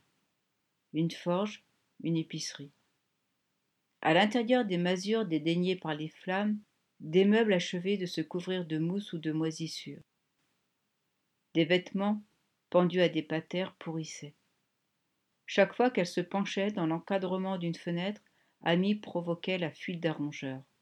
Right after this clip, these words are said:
Persuadée de visiter un hameau fantôme, elle faillit pousser un hurlement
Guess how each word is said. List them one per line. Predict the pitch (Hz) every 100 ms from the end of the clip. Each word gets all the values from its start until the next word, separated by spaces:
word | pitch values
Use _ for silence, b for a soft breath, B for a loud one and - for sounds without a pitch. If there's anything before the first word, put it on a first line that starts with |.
| _ _ _ _ _ _ _ _ _ _ _ _ _ _ _ _ _ _ _
Persuadée | 190 180 - 208 262
de | 208
visiter | 190 190 202 214 254 240
un | - 160
hameau | 170 196 202
fantôme, | 202 180 180 190 220 233 b b b b
elle | 170
faillit | 165 247 262 277
pousser | 269 220 214 254 226
un | - 156
hurlement | 190 240 185 196 208 269